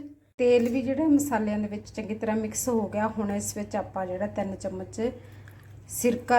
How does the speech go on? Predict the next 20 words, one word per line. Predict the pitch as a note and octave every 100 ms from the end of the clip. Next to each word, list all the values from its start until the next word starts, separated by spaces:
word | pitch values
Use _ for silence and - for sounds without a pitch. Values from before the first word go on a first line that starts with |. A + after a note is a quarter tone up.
| A#3
ਆ, | B3 B3 -
ਉਹ | G#3 G3+ G#3
ਜਿਹੜਾ | G3+ G#3+
ਮਿਕਸ | G#3+ G3 -
ਕਰ | - G3 E3
ਲੈਣਾ | E3 F3+
ਚੰਗੀ | - E3+ D#3+ D#3+
ਤਰ੍ਹਾਂ। | - E3 - - - - - - - - - - - - - - - - - - - - - - - A3+
ਜੀ, |
ਸਾਰੇ | A#3+ C#4 A3 A#3
ਮਸਾਲੇ | A#3+ A3+ G#3+ G#3+ G#3+
ਜਿਹੜੇ | G3 A3 A3
ਮਿਕਸ | G#3 - -
ਹੋ | A3+
ਗਏ | F#3 G#3+ A3+
ਤੇਲ | A3+ G#3 G3+
ਤੇ | A3+
ਸਿਰਕੇ | A3+ A3 A3 A#3
ਦੇ | A#3
ਵਿੱਚ, | A#3 A#3 -